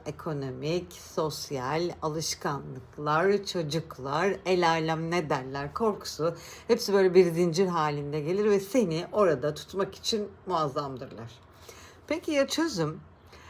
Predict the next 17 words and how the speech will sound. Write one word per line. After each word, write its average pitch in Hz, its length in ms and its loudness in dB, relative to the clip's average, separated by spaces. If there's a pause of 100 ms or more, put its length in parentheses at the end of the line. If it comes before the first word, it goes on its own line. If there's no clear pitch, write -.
(460)
Öz 269 240 6
değerini 220 340 8
hatırlamak, 156 720 0 (200)
kendine 185 420 4
yeniden 196 560 8
güvenmeyi 151 520 2
öğrenmek, 139 760 -2 (220)
kendine 220 500 2
şu 269 180 -4
soruyu 139 360 -4
sormak. 135 460 -8 (140)
Gerçekten 202 1000 -2 (440)
bu 247 240 6
hayatta 240 480 4
neye 208 480 6
razıyım? 131 680 -2 (1400)
Bu 262 460 0